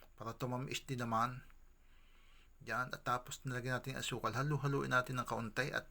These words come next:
pwede na nating hanguin yan. Ito naman hindi pwedeng patagalin at baka masunog. Magaling pa'y hanguin na natin itong ating nakasalang, mga kalutaw.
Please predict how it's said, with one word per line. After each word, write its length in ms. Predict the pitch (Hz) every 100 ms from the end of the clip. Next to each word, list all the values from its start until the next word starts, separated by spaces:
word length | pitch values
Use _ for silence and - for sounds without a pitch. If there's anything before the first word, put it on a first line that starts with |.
| - - - - -
pwede 240 | 143 139 135
na 160 | 123
nating 240 | 117 123 117
hanguin 420 | 110 110 107 101
yan. 240 | 98 92 95 - - - - - - -
Ito 160 | - 135
naman 320 | 139 139 139
hindi 160 | 131 139 -
pwedeng 320 | 135 131 127 -
patagalin 480 | 127 120 120 117
at 160 | 135 139
baka 320 | 117 110 113
masunog. 560 | 110 107 113 127 120 120 - - - _ - - - - - -
Magaling 400 | 127 123 127 135
pa'y 240 | - 127 131
hanguin 400 | 139 127 135 127
na 80 |
natin 320 | 123 120 131 120
itong 240 | 131 123
ating 320 | 120 - 120
nakasalang, 640 | 110 113 120 113 117 113 110
mga 240 | 107 104
kalutaw. 560 | 107 104 98 - 98